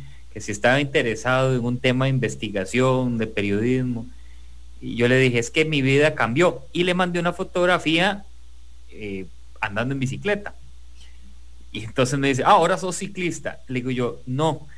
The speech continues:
es que ahora disfruto la vida haciendo ciclismo", ¿verdad? De hecho, ha-, hay, hay un grupo, volviendo al tema de, del ciclismo,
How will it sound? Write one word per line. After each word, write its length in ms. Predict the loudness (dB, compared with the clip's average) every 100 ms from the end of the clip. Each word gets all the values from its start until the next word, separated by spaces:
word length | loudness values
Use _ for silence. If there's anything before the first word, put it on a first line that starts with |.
| -14 -14 -12
es 120 | -4
que 100 | 2
ahora 260 | 4 6 6
disfruto 480 | 4 0 -2 0
la 100 | 0
vida 400 | 2 2 0 -4 -12 -14 -14 -14 -12 -4
haciendo 520 | -4 -2 -2 -2 -2
ciclismo", 680 | -6 -6 -2 0 -2 -6 -12 -14 -14 -14 -14 -14 -12
¿verdad? 360 | -10 -6 -6 -8 -12 -14 -2
De 80 | 2
hecho, 320 | 6 6 4 0
ha-, 220 | -2 -2 -2
hay, 380 | 0 2 0 -2
hay 200 | 0 2
un 100 | 2
grupo, 520 | 4 4 2 -4 -6 -12 -14 -14 -14 -14 -12
volviendo 420 | -8 -2 0 2 0
al 100 | 0
tema 420 | -2 2 2 2
de, 160 | 0 -4
del 240 | -4 -6
ciclismo, 600 | -6 -4 0 2 0 -4